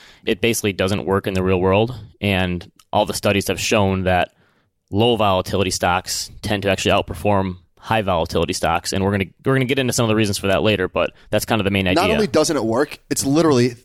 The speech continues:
Speaker 2: backwards.
Speaker 1: Right. High volatility stocks vastly underperform. And we'll talk about that a little bit. I think part of the reason is that some people have posited is that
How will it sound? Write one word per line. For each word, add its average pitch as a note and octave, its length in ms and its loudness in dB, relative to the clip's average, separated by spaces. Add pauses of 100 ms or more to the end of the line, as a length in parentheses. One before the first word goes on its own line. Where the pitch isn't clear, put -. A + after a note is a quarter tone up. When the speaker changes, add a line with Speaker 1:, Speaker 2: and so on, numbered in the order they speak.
(140)
Speaker 2:
backwards. A#2 640 -2 (300)
Speaker 1:
Right. E2 320 -2 (240)
High A2+ 200 0
volatility A2+ 440 2
stocks G2+ 360 0
vastly G#2+ 560 -2
underperform. F#2 600 -4 (280)
And G#2 100 -4
we'll A#2+ 80 0
talk C3+ 220 -2
about A#2+ 100 2
that G#2 160 0
a - 20 2
little G#2+ 200 0
bit. G2+ 160 2
I G#2 80 0
think A2+ 260 -6 (240)
part B2 180 0
of G#2+ 60 0
the G2+ 60 -2
reason G#2 320 2
is F#2+ 320 0 (180)
that - 220 -2
some C3 420 0 (300)
people A2 240 0
have G2 200 2
posited G2 400 2
is F2+ 140 -2
that F#2 280 0